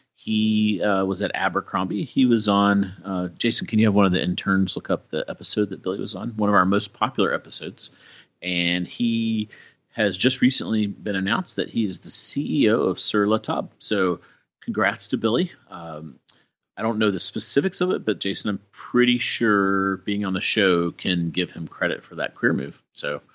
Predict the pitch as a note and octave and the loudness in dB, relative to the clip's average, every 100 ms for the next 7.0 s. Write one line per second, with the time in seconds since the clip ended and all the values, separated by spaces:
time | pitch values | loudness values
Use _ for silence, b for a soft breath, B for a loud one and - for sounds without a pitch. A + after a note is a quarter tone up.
0 | b b b _ _ C#2 C2+ C2+ C2 A1+ | b b b _ _ -12 -10 -10 -14 -20
1 | _ _ F2 D2+ E2+ A2+ - G2+ - A2 | _ _ -20 -16 -10 -10 -6 -2 0 2
2 | G2 F#2 F#2+ F#2 E2+ D#2+ - E2+ C#2 - | 2 0 0 -2 -2 -2 0 0 2 0
3 | F2+ E2 E2 E2 E2 D#2+ D#2 _ _ E2 | 2 0 -4 -8 -10 -10 -12 _ _ -20
4 | D2+ - - A2+ G#2 G2 F#2 F2+ E2+ E2 | -20 -8 -2 2 4 4 4 2 0 0
5 | D#2+ E2+ F2+ G2+ G2+ F#2 F2 - - _ | -4 -8 -6 -4 -2 0 0 -2 -16 _
6 | _ _ _ _ _ _ _ _ F#2 | _ _ _ _ _ _ _ _ -20